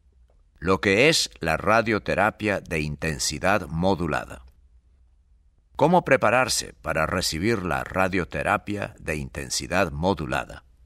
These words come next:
qué esperar cuando tiene radioterapia de intensidad modulada, los posibles efectos secundarios de la radioterapia de intensidad modulada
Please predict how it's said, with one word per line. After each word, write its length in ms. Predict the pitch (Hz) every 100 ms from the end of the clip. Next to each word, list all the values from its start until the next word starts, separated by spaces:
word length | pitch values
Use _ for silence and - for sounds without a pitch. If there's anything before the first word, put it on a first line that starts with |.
| - - - - - - _ -
qué 200 | 135 175
esperar 640 | - 170 160 143 - - - - - -
cuando 320 | 82 80 69
tiene 440 | - 113 110 78
radioterapia 1040 | - 71 95 87 78 - 69 90 98 90 80
de 140 | 67
intensidad 760 | 69 58 67 58 - 60 85 82
modulada, 840 | 71 82 90 58 76 71 - - _ _ _ _ - _ _ _ _ -
los 320 | 107 117 -
posibles 680 | - 107 - 180 175 175 -
efectos 600 | 110 - 170 - 143 -
secundarios 840 | 110 - 82 73 113 135 87 58
de 120 | 67
la 160 | 65 67
radioterapia 1040 | 78 107 104 98 - 76 95 113 - 101
de 120 | 80 71
intensidad 840 | 64 60 73 65 65 64 101 92
modulada 840 | 76 87 110 87 73 92 71 82